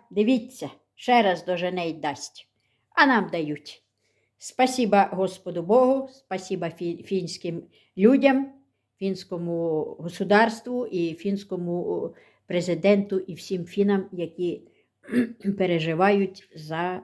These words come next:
своїх людей і за тих людей, які живуть у них в країні. Ото так. А ви скоро голодать будете. Як війна закінчиться,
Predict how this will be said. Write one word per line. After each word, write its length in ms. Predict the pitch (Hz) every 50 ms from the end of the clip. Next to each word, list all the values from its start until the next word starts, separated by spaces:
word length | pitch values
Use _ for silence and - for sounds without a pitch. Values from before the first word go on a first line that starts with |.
| -
своїх 580 | - - - 185 165 156 156 165 185 185 - -
людей 560 | 190 190 180 175 185 185 180 180 175 - - -
і 100 | 175 156
за 160 | 147 147 151
тих 320 | 147 _ - 160 - -
людей, 420 | 147 147 143 135 165 175 185 185 165
які 300 | 151 139 135 - 156 147
живуть 440 | 143 147 131 143 165 160 - - _ _ _ _
у 80 | -
них 240 | 147 135 135 135 -
в 100 | _ _
країні. 520 | - - 104 82 - 82 - - 82 - _ _ _ _ _ _ _ _ _ _ -
Ото 220 | 151 147 - 104
так. 420 | - - - - - _ _ _ _ _ _ _ _ _ _ _ _ _ _ _ _ _ _
А 100 | 262 254
ви 220 | 247 269 262 247 262 - _ _
скоро 360 | _ _ _ - 202 185 190
голодать 600 | 185 - 170 160 190 202 196 185 165 139 120 - -
будете. 440 | - - 110 - 135 127 _ - 139
Як 200 | 151 147 - 180
війна 260 | 190 180 170 165 165
закінчиться, 720 | 165 160 156 - 285 285 269 - - - - - 151